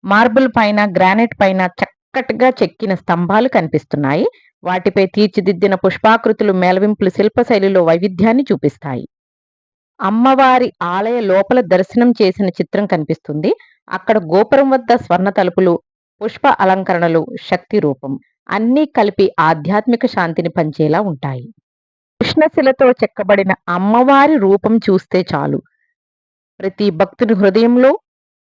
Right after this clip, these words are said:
భక్తి ధ్వనిస్తుంది. గర్భగుడిలో అమ్మవారి పైన అష్టలక్ష్ములు కూడా ఉంటారు. సాగర మదనం, అలాగే కొంచెం పైన అష్టదిక్పాలకులు కూడా ఉన్నారు.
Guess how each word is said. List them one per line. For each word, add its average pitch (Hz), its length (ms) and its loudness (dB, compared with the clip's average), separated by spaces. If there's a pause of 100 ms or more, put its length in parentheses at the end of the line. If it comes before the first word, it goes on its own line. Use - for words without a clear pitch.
భక్తి 185 380 -4
ధ్వనిస్తుంది. 165 760 -4 (880)
గర్భగుడిలో 254 640 2 (120)
అమ్మవారి 240 580 2
పైన 202 540 -4 (400)
అష్టలక్ష్ములు 247 720 -2
కూడా 208 340 2
ఉంటారు. 170 680 -2 (400)
సాగర 202 360 2
మదనం, 185 440 0 (420)
అలాగే 226 300 2
కొంచెం 202 440 0
పైన 190 400 0 (140)
అష్టదిక్పాలకులు 185 840 -2
కూడా 170 200 0
ఉన్నారు. 151 420 0